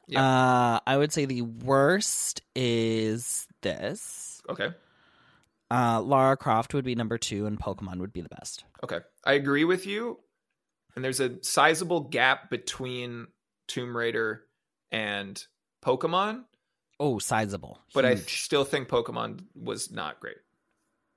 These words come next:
Speaker 2: That's fine.
Speaker 1: Cool.
Speaker 2: You have bad taste. But, um,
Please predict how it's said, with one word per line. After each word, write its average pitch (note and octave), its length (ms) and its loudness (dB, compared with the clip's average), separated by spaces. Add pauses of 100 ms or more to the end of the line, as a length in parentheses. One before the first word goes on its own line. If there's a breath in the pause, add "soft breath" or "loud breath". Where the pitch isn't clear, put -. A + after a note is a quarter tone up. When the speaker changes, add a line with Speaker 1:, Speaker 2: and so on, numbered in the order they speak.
(3750)
Speaker 2:
That's B2+ 220 -12
fine. - 300 -16 (480)
Speaker 1:
Cool. - 180 -10 (680)
Speaker 2:
You B2 80 -4
have - 80 -10
bad G#2 160 -6
taste. - 320 -10
But, D3 240 2
um, D3 520 10